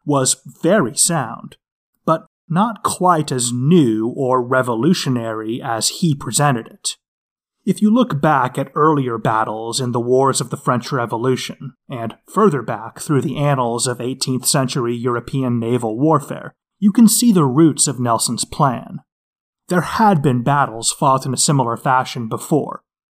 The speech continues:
although it was usually something that happened by accident, not planned in advance. Remember, Admiral Villeneuve had guessed Nelson's strategy. I don't think a battle plan can really count as revolutionary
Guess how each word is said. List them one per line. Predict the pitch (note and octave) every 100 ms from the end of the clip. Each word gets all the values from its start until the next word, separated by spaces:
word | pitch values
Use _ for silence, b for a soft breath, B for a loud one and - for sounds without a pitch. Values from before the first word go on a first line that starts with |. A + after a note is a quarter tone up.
| _
although | - D3+ C#3+ B2 - -
it | D#3
was | D#3 C3+ C#3
usually | G#3 D#3+ C#3+
something | C#3+ D3+ C#3 C#3+
that | C3+
happened | - C#3 B2+ B2 A2+
by | A2+ B2+
accident, | C#3+ C3+ C#3 - C#3 - - - _ -
not | C3+ B2 B2+ -
planned | - C3 B2 B2
in | A2+
advance. | A2 C#3+ C3 A#2+ - - - - _ _ _ _ _ _ _ _ _ -
Remember, | D#3+ F#3+ C3 G#2+ _ -
Admiral | C#3 A3+ A#3
Villeneuve | C3 C3+ B2+ G#3 C3 B2+
had | - D3 A#2+ A#2+ -
guessed | B2+ D#3+ B2 - C3+
Nelson's | A#2 - B2+ A2+
strategy. | - F3+ E3+ A2+ - - - _ _ _ _ _ _
I | D#3
don't | G3 F#3+
think | - F#3 F#3
a | A#2+
battle | B2+ C#3+ F3 B2+
plan | - C3 A#2 A2+ B2
can | A#2+ C3+
really | C3+ F3 A#2+
count | - D#3 B2+ B2+
as | B2 A2
revolutionary | A2 A2 G#2+ A#2+ F3+ - C3+ A2+ A2 A2+